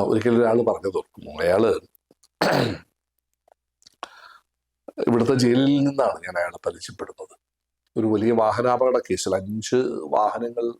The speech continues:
ആ, ഒരേപോലെ ഇയാളുടെ കാറിൽ ചെന്നിടിച്ചിട്ട് ഡാമേജ് ആവുന്നു. ഇയാൾക്ക് ഇൻഷുറൻസ് ഇല്ല.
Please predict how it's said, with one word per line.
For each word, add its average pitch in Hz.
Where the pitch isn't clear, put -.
ആ, -
ഒരേപോലെ 110
ഇയാളുടെ 101
കാറിൽ 98
ചെന്നിടിച്ചിട്ട് 95
ഡാമേജ് 104
ആവുന്നു. -
ഇയാൾക്ക് -
ഇൻഷുറൻസ് 101
ഇല്ല. 85